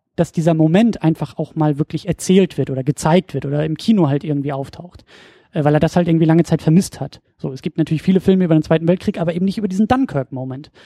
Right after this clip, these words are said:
Und das war ihm so wichtig und ich glaube, das erklärt auch, warum's da eigentlich relativ wenig Erzählung drin gibt. Weil wenn du einen Moment, einen, einen historischen Moment erzählen willst,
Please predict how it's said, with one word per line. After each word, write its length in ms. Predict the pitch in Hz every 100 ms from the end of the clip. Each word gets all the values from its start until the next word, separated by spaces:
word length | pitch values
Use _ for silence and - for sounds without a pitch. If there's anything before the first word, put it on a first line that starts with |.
| - - _ _
Und 360 | 175 165 156 -
das 180 | 226 -
war 100 | 220
ihm 100 | 180
so 120 | 180
wichtig 240 | 254 -
und 80 | 160
ich 100 | 139
glaube, 280 | 165 190 208
das 120 | 185
erklärt 380 | 175 - 208 -
auch, 140 | 170
warum's 360 | 175 175 208 -
da 180 | 175 160 -
eigentlich 380 | - 185 190 -
relativ 380 | 180 - 170 -
wenig 340 | 180 175 - _
Erzählung 520 | 160 - 269 202 143
drin 200 | 135 131
gibt. 260 | 131 - _ _ _
Weil 120 | - 151
wenn 120 | 185
du 120 | 196
einen 180 | 170 170
Moment, 680 | 170 165 220 277 240 - _ _ _ _ _ _ _ _
einen, 300 | 156 160 -
einen 180 | 165
historischen 520 | 156 - 226 233 - 180
Moment 400 | 180 208 254 -
erzählen 520 | - 226 262 180 135
willst, 500 | 131 123 - -